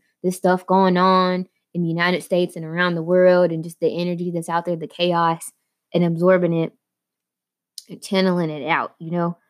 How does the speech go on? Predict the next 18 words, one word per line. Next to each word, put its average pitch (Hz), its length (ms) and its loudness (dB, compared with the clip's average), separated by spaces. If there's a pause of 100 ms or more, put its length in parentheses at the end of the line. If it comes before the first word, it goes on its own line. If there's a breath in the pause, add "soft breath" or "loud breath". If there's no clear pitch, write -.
(120)
because 185 240 -4
some 247 180 4
of 233 140 2
us 220 100 4
can't, 220 300 -2 (580)
don't 214 160 2
know 220 100 2
how 214 140 2
to, 196 120 -2 (100)
how 185 420 0 (200)
to 180 80 -6
stop 160 380 -2
absorbing 160 440 -10
it. 226 140 -12 (340)
Um, 180 180 -2
maybe 196 220 4
that's 190 200 0
a, 165 260 -4